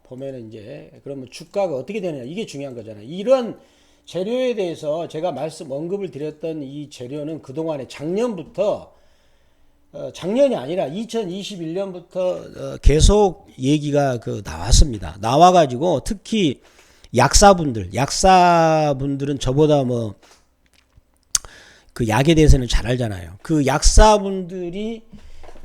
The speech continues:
이, 이제 그런 제가 방금 말씀드렸던 이 제품들에 대해서, 어,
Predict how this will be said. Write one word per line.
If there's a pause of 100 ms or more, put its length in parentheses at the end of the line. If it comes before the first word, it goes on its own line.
(100)
이, (440)
이제
그런
제가
방금 (120)
말씀드렸던
이
제품들에
대해서, (760)
어,